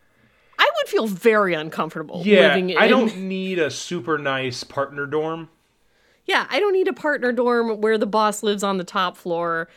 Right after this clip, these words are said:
Speaker 1: in his, like, fuck nest and we all just, like, live below him.
Speaker 2: And <laughs> by the way, I'm so
Speaker 1: Yeah.
Speaker 2: happy you said fuck nest.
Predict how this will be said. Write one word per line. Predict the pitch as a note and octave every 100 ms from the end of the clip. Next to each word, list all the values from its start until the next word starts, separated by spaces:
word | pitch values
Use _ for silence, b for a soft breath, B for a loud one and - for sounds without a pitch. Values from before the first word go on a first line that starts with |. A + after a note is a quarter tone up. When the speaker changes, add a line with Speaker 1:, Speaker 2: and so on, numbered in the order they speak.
| b b
Speaker 1:
in | E3+
his, | E3+ F3+ E3+
like, | E3+ E3
fuck | - D#3+ -
nest | E3+ D#3 D#3 - -
and | F3+
we | E3+ E3+
all | E3 E3
just, | F3 -
like, | E3
live | E3 D#3+ E3+ E3+
below | F3+ D#3 D3+ D#3
him. | E3 D#3+ D#3+
Speaker 2:
And | E3+ D#3+ D#3+ -
<laughs> | - -
by | -
the | F#3+
way, | C3+ A#2+ G2 - _ _ _ -
I'm | D3
so | F#3
Speaker 1:
Yeah. | E3+
Speaker 2:
happy | A#2+ A#2
you | A2
said | A2 G#2
fuck | - G#2 G#2+
nest. | G2+ G2 -